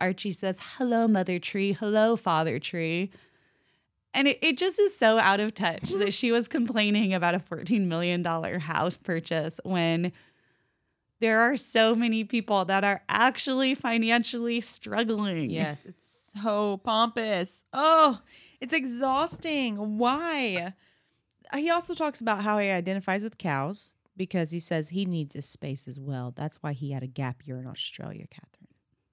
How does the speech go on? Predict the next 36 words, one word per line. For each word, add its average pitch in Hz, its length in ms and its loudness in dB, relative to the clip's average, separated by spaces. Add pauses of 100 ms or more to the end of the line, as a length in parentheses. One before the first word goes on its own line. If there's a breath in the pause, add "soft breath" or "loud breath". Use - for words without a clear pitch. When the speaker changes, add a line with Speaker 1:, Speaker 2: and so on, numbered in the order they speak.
(300)
Speaker 1:
Okay, - 240 -14
listen. 165 360 -10 (760)
I 208 100 4
love 220 240 2
cows, 151 460 -2 (140)
especially 214 460 0
Highland 143 380 -2
cows. 143 420 -4 (100)
Speaker 2:
Me 269 80 2
too. 330 240 0 (160)
Speaker 1:
We 240 160 2
all 466 320 2
love 220 160 0
cows. - 560 -4
I 254 80 -6
mean, 269 400 2 (100)
Speaker 2:
But 254 120 0
you 220 60 4
Speaker 1:
Alexis 233 220 4
Speaker 2:
don't 285 120 2
Speaker 1:
and - 100 6
I - 40 6
are - 40 8
Speaker 2:
identify - 280 4
Speaker 1:
very 262 160 6
Speaker 2:
with 285 100 4
them. 269 80 2
Speaker 1:
involved 240 380 4
in 320 100 6
the 285 80 6
Western 269 400 2
industry. 277 580 -2
But - 160 0
Speaker 2:
Cows 359 180 6
are 359 60 6
stupid. 311 580 6